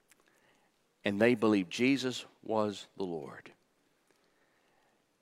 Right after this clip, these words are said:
Now, I don't know what your greatest need is tonight. I don't know what your greatest need tonight on those watching online, but here's what I know. The greatest need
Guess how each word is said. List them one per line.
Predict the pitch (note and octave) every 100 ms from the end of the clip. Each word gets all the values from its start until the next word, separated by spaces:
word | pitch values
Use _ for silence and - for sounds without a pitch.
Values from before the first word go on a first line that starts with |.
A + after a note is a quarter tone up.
| _ -
Now, | C3+
I |
don't | D#3
know | C#3
what | B2+
your | A#2
greatest | G2 A#2+ G#2+ -
need | A#2+ A#2+
is | A2
tonight. | - A2 A2 A2
I | -
don't | A2
know | A#2
what | A#2
your | G#2
greatest | A2+ A2 G#2+
need | A2+ A2
tonight | - G#2+ A2
on | G#2 G2+ - -
those | - G#2+ A2
watching | G#2+ A2+ - A2
online, | G#2 G#2+ A2
but | F#2+
here's | G#2 B2
what | C3 A#2+
I |
know. | A#2 G#2 - - - -
The | E2+
greatest | F2 A#2 C#3+ D3+ - -
need | A#2+ B2+ A#2+ A2+